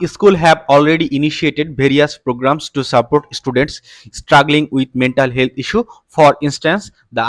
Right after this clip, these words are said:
Are You Okay Day campaign is a community awareness program। দেখো এখানে for instance আছে, এই for instance হচ্ছে কি? for instance হচ্ছে একটা কোহেসিভ ডিভাইস। Here the cohesive device for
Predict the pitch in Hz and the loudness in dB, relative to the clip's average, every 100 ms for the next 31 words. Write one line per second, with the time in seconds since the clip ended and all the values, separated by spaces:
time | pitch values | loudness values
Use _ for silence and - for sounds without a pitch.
0 | 123 127 135 139 127 139 127 139 127 120 | 2 2 0 -2 -2 -2 -2 -2 -2 -6
1 | 110 139 139 127 120 127 - 127 143 117 | -4 -6 -4 -8 -8 -12 -2 0 0 -4
2 | 117 120 127 151 220 _ _ - 120 120 | -6 -6 -6 -6 -8 _ _ -4 0 2
3 | 127 175 - - 123 113 110 _ - 127 | 0 -4 -6 -6 -4 -4 -10 _ -8 -4
4 | - 135 156 156 147 135 131 131 - 131 | -2 -2 -4 -2 4 4 2 -6 -6 -8
5 | 123 135 175 151 - 127 139 - 151 143 | -6 -8 -6 -4 2 2 0 -4 -6 -4
6 | 160 - 214 202 285 _ _ _ - 135 | -8 -6 -6 -4 -6 _ _ _ 0 2
7 | 139 - 156 151 185 - 170 135 131 135 | 2 0 -4 -4 -6 -6 -6 -4 -2 -2
8 | 127 143 208 - - _ 165 160 170 170 | -2 0 0 -2 -20 _ 0 2 2 0
9 | 151 151 165 151 151 160 175 147 | -2 -2 -4 -4 0 0 0 0